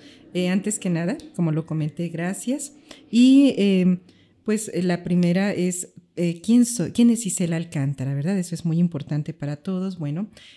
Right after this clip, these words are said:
eh, formo parte de una familia conformada por seis integrantes, una hermosa familia, y fue educada con valores.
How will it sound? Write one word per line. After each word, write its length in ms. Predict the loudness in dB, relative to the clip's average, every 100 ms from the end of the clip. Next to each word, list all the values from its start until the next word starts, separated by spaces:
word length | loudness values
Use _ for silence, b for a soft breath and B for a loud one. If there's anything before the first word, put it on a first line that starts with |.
| B
eh, 120 | 0 2
formo 380 | 4 6 6
parte 280 | 4 -2 -2
de 80 | -2
una 480 | 0 -2 -2 -6 -10 -6
familia 380 | -4 -2 -2
conformada 600 | -4 -6 -6 -4 -4 -4
por 100 | -8 -12
seis 280 | -12 -8
integrantes, 720 | -6 -6 -6 -6 -6 -6 -4
una 120 | -2 -2
hermosa 520 | -4 -4 -4 -6 -6 B B B
familia, 760 | -4 -2 0 -2 -2 -2 -2 -6 B B B
y 180 | 0 0
fue 160 | 2
educada 400 | 0 0 -2 -2
con 200 | -2 -2
valores. 680 | -2 -2 -4 -4 -6 -8 -14